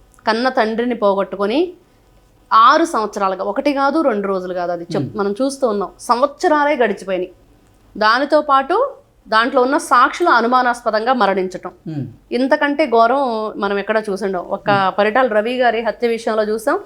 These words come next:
Speaker 1: ఆ తర్వాత మళ్ళీ ఇక్కడ రిపీట్ అవుతుంది.
Speaker 2: మ్మ్.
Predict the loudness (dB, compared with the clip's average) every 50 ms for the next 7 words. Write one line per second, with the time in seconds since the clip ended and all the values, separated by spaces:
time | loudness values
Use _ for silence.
0 | -14 -20 -20 -20 -20 _ _ _ 0 2 2 2 0 0 0 -2 0 -2 -2 0
1 | 0 0 0 0 -2 -2 -4 -6 -6 -6 -4 -2 -2 -4 -4 -6 -8 -10 -10 -12
2 | _ _ _ -6 -6 -6 -6